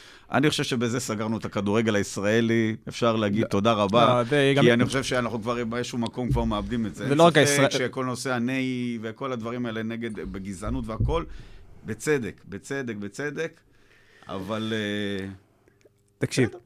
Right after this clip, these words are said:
Speaker 3: כל העניין הזה עכשיו של, אה, קללות נגד להט"בים ונגד גזענות,
Speaker 1: בסדר
Speaker 3: באמת אני
Speaker 1: גמור.
Speaker 3: חושב
Speaker 1: בסדר
Speaker 3: שזה
Speaker 1: גמור.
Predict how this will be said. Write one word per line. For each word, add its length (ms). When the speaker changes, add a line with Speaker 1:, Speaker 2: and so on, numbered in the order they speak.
Speaker 3:
כל 180
העניין 260
הזה 160
עכשיו 200
של, 280
אה, 140
קללות 400
נגד 240
להט"בים 720
ונגד 300
גזענות, 520
Speaker 1:
בסדר 140
Speaker 3:
באמת 220
אני 140
Speaker 1:
גמור. 120
Speaker 3:
חושב 120
Speaker 1:
בסדר 460
Speaker 3:
שזה 80
Speaker 1:
גמור. 60